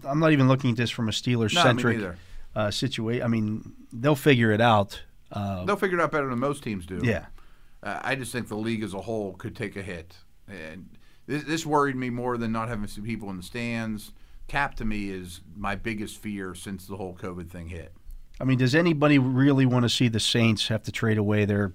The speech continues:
Speaker 1: six Pro Bowl guys?
Speaker 2: Right,
Speaker 1: That
Speaker 2: Michael Thomas and Cameron Jordan and
Speaker 1: And I don't even know
Speaker 2: Cam
Speaker 1: that, because of the way
Speaker 2: That doesn't
Speaker 1: N F L,
Speaker 2: even get you there.
Speaker 1: because of the way N F L contracts are structured,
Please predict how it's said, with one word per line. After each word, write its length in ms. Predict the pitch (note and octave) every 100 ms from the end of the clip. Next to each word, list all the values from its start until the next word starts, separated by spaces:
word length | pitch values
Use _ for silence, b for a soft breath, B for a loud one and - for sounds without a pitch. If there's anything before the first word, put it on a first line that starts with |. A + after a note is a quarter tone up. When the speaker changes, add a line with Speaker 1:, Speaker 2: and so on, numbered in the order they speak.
| -
Speaker 1:
six 320 | - - A#2 -
Pro 240 | A2+ A2
Bowl 220 | G2+ G2
guys? 400 | F#2+ F#2+ F2+ E2
Speaker 2:
Right, 140 | D3+ B2+
Speaker 1:
That 60 |
Speaker 2:
Michael 280 | G#2+ B2 B2+
Thomas 580 | A#2 B2+ B2 A#2+ A#2 -
and 640 | - A2 G#2 G2+ G2 F#2+ -
Cameron 400 | - C3 A#2 G#2+
Jordan 720 | G#2 A2 A2 G#2+ G#2+ G#2 G2+
and 480 | G2 F#2 F#2+ F#2+ F#2+
Speaker 1:
And 80 | D3
I 60 |
don't 100 | A#3+
even 140 | A#3 E3
know 160 | E3+
Speaker 2:
Cam 320 | D3 E3 D3 E3+
Speaker 1:
that, 180 | D#3+
because 300 | D3 C#3 F#3
of 60 | F3+
the 60 | E3+
way 180 | D#3
Speaker 2:
That 100 | D3+
doesn't 80 | D3+
Speaker 1:
N 0 |
F 0 |
L, 40 | C#3
Speaker 2:
even 20 |
get 200 | A#2 D3
you 60 | B2
there. 220 | D#2+ C2+ -
Speaker 1:
because 240 | A#2 F#3+
of 40 | E3+
the 60 |
way 200 | E3+ E3
N 80 | D#3
F 120 | D3
L 120 | D3
contracts 500 | - D3 C#3+ C3+ C3
are 60 | G2+
structured, 760 | - - - - - G#2 G2+